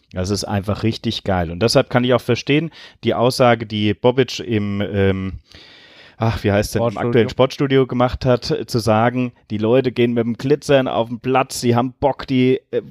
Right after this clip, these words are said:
Speaker 1: wollen richtig, haben richtig Laune und fühlen sich wohl in Frankfurt. Ja, ich finde, das merkt man bei all den Spielern, äh, die hier wirklich zumindest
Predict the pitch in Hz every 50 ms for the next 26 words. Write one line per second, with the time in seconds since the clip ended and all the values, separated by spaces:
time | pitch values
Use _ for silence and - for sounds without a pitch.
0 | - _ - 131 135 143 147 143 127 151 143 - 147 127 127 135 135 151 156 -
1 | - 147 - - - 123 120 110 120 151 160 156 143 135 85 117 123 - - 156
2 | 151 151 147 131 131 110 120 127 139 147 147 143 131 - 127 120 123 127 - 131
3 | 120 - - 101 101 104 123 90 82 - - 117 110 113 107 104 107 104 - 113
4 | 107 - _ - 107 95 98 98 95 - - 107 113 123 127 123 120 - - -
5 | - 113 113 113 113 110 110 113 113 117 - - - 110 107 107 107 110 104 -
6 | 110 107 110 107 98 104 110 - - - 117 113 - - - - - - - -
7 | _ _ _ _ _ _ _ _ _ _ - - 123 113 139 170 165 151 - -
8 | - - -